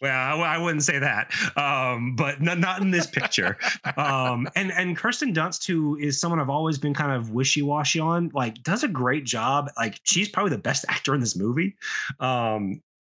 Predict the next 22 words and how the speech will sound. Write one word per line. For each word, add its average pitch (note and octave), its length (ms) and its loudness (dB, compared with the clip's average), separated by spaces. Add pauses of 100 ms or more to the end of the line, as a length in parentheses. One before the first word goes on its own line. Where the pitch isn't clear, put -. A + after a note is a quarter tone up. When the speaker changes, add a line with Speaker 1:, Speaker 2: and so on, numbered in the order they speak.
(280)
Speaker 2:
Yeah, D4 260 -4
you're B3+ 180 -8
probably F3+ 260 -4
right C#3 180 -2
about B2+ 240 -6
that. C3 180 -6
At D3 100 -10
least D#3+ 440 -6
doing, C#3 360 -6
at C3+ 120 -12
least C#3 200 -10
performing B2+ 500 -10
in A2+ 120 -14
the, A#2 200 -16
in B2 100 -12
the A2+ 100 -14
film. A2 380 -16 (600)
Um, B2 320 -4
Speaker 1:
Um, F3+ 260 2
it's, F#3+ 220 0
and F3+ 340 0
it, F#3 240 2